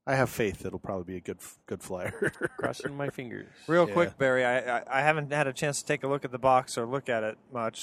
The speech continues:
Speaker 3: So how big is it? What is, uh, what size E D F is it, and what battery does it use?
Speaker 2: So it's an eighty millimeter, uh, fan unit.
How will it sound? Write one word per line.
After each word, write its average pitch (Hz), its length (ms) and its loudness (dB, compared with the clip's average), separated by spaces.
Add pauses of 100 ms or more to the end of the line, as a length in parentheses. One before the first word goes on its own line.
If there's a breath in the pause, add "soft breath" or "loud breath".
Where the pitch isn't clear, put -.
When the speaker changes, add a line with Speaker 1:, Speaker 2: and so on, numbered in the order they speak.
Speaker 3:
So 107 380 2
how 143 140 6
big 139 220 0
is 139 180 0
it? 147 200 -2
What 131 160 -2
is, 127 240 -4
uh, 123 300 0
what 117 180 -4
size 127 500 2
E 131 120 -6
D 127 180 -2
F 127 200 0
is 123 160 0
it, 123 160 -4
and 117 100 -10
what 120 200 -2 (140)
battery 123 300 0
does 107 160 -6
it 107 80 -10
use? 104 300 -12 (180)
Speaker 2:
So 180 160 2
it's 185 120 2
an 208 100 4
eighty 202 180 4
millimeter, 180 880 0 (240)
uh, 147 580 -2
fan 165 300 2
unit. 165 400 -4